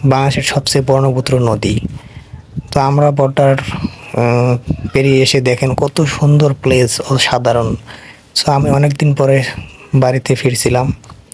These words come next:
তো আমি দেখেই তো অবাক, যে এত সুন্দর প্লেস কিভাবে সম্ভব। দেখেন অসাধারণ, দেন পরিবেশটা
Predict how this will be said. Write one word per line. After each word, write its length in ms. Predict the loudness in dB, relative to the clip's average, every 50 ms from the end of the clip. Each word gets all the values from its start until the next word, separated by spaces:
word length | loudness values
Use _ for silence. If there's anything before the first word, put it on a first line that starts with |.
| -12 -12 -12 -12 -14 -20 -16 -16 -16 -16 -10 -2
তো 300 | 0 2 2 4 2 2
আমি 300 | 2 2 2 2 2 2
দেখেই 320 | 4 2 2 2 2 2 2
তো 140 | 2 2
অবাক, 300 | 2 2 2 2 0 0 -4 -10 -12 -10 -10 -10 -12 -16 -18 -18 -20 -20 -20 -20 _ -20 -20 _ _ -20 _ _ _ _ _ _ _ _ _ _ _ _ _ _ _ _ _ _ _ _ _ _ _ _ -16 -10 -10 -8 -6 -6 -6 -4 0
যে 160 | 2 2 2
এত 200 | 2 0 0 -2
সুন্দর 460 | -2 0 2 4 4 4 4 4 2
প্লেস 360 | 2 0 0 2 2 0 -2
কিভাবে 320 | 0 2 2 2 4 2 2
সম্ভব। 440 | 0 0 0 0 2 2 0 0 -2 -4 -6 -6 -6 -6 -6 -10 -16 -20 -20 -20 -20 -20 -20 -18 -16 -16 -16 _ _ -20 -20 -20 -20 -20 -16 -16 -16 -16 -16 -20 -20 -20 -20 -20 -16 -12 -10
দেখেন 580 | -6 -2 -2 -2 -2 0 -2 -2 -2 -2 -4 -6 -12 -12 -6 -2
অসাধারণ, 920 | 0 2 4 4 4 2 2 0 0 0 0 0 0 0 2 2 2 2
দেন 140 | 2 2 0
পরিবেশটা 520 | 2 2 2 2 2 2 0 0 0 -2